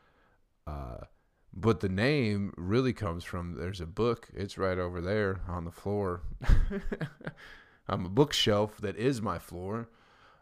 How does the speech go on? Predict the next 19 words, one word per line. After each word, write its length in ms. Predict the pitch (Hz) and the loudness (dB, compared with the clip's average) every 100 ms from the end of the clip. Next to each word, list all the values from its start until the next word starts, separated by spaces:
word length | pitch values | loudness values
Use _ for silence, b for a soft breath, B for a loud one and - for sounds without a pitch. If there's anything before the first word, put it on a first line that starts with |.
| _ | _
Uh, 320 | 87 90 90 90 | -4 -2 0 0
the 420 | 87 71 90 92 | -2 -4 -4 -2
book's 280 | 98 98 - | 0 0 -2
called 200 | 101 90 | -4 -4
The 40 | |
Psychedelic 580 | - 95 92 90 90 85 | -4 -4 -4 -4 -4 -6
Experience. 720 | 85 - 82 90 87 85 - | -12 -10 -8 -6 -8 -10 -16
It's 120 | - | -12
written 240 | 90 82 82 | -10 -8 -8
by, 460 | 82 80 78 78 71 | -8 -8 -8 -10 -10
uh, 200 | 67 60 - b b b b - | -12 -14 -18 b b b b -6
three 240 | 120 156 | 0 0
people. 520 | 123 120 120 110 110 113 - | 2 0 0 -2 -6 -6 -8
I 100 | - | -6
can't 220 | 110 113 98 | -4 -4 -4
remember 300 | 98 95 95 | -4 -4 -4
the 100 | 95 | -4
other 120 | 92 | -6
two 300 | - 98 | -6 -8